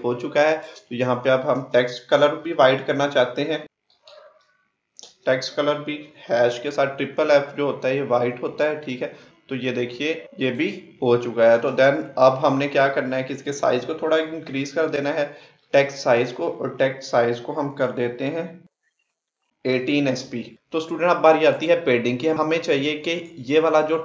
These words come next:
text है by default button में ये center में होता है, हमें ये left पे चाहिए और इसके right side पे, means इस side पे भी थोड़ी सी margin चाहिए। तो दोबारा से हम design में ही चलेंगे student।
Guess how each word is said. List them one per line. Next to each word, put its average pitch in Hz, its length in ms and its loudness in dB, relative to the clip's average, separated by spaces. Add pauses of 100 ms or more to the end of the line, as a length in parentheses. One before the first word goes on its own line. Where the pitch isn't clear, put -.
(160)
text 135 320 2
है 143 80 6
by 131 200 8
default 151 380 4
button 135 280 0
में 151 100 -2
ये 156 80 0
center 123 360 -4
में 165 120 -4
होता 160 200 2
है, 165 60 2
हमें 151 160 -4
ये 147 160 -2
left 120 400 2
पे 185 80 -2
चाहिए 170 340 -4 (160)
और 143 320 0
इसके 139 300 -4 (480)
right 139 420 6
side 135 400 4
पे, 180 180 -2
means 160 240 -4 (100)
इस 156 200 -2
side 131 300 4
पे 135 80 -2
भी 135 200 -4
थोड़ी 131 220 -2
सी 196 220 -8 (560)
margin 127 480 4
चाहिए। 123 320 0
तो 143 140 -2
दोबारा 127 360 2
से 135 160 -6
हम 156 160 -6
design 117 360 0
में 139 120 -4
ही 165 100 -8
चलेंगे 139 420 -2
student। 131 400 -6